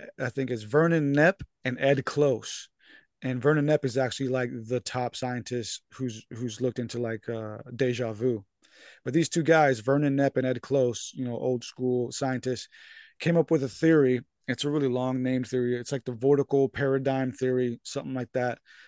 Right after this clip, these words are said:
It's in my book. But they, they, uh, they looked at the Einsteinian model of physics and realized that the Einsteinian model of physics could no longer explain the universe we were living in. And so they had to scrap everything and go back and rewrite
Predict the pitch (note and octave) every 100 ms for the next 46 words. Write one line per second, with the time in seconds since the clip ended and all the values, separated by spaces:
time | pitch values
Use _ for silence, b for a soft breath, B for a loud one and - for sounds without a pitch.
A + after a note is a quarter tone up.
0 | - D3+ C#3+ B2 C3+ B2 _ b b C3+
1 | C3 C#3 C3+ C#3+ C#3 - C3+ D3 D#3 D3+
2 | E3+ F#3+ G3 F3 D#3+ D3 C#3 C3 C#3+ C#3+
3 | - D#3+ D#3+ C#3+ B2+ C3+ D3 C#3+ C3 -
4 | D3+ B2+ A2 - - - _ _ _ _
5 | _ _ C3 C3+ B2+ D#3+ D#3+ C#3+ C3 C3
6 | C3 C3 C3+ C3+ D#3+ D#3+ D3+ D3 C#3+ B2+
7 | C#3+ B2+ B2+ - C3 A#2+ B2 C#3 D3 C#3
8 | C#3+ C3 C3 - - - B2+ C#3 C3+ B2
9 | A#2 C3 A#2 B2 - B2 A2+ A#2 B2 A2+
10 | G2+ G#2+ - _ b b b b - C3
11 | C#3 C#3+ D3 C#3 B2 - - C#3 C#3+ C3
12 | C#3 C3+ A#2 A2+ A2 B2 B2+ C3+ B2 C3+
13 | B2+ A2+ _ b b - A#2+ C#3+ C#3 C#3+